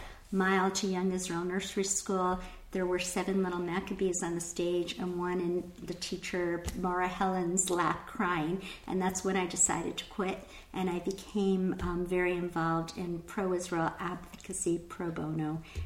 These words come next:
and got to know some people under the reign of Yitzhak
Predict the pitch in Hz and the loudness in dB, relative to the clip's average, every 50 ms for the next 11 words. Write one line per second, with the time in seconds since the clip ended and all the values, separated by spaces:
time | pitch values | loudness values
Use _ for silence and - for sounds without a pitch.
0 | - - - 175 170 170 175 175 170 185 180 185 - - 214 185 185 180 180 180 | -8 -8 -6 -4 -2 0 0 0 2 2 2 2 2 0 0 2 2 2 0 0
1 | 175 - - - 220 220 233 247 240 - - 196 190 190 - - 180 180 180 185 | 0 -2 2 4 8 10 10 10 10 8 2 0 0 0 -2 -2 0 0 0 -2
2 | - - - - - - - - - 185 190 196 196 190 190 190 185 185 180 185 | -6 -10 -16 -18 -20 -20 -16 -6 0 2 4 6 6 6 4 4 4 4 4 4
3 | 175 170 180 180 180 180 180 185 180 190 180 190 185 170 - - - - 185 180 | 2 2 2 2 2 2 2 0 -2 -4 -2 -2 -2 -2 -4 -8 -6 -4 -4 -4
4 | 180 - - | -4 -6 -12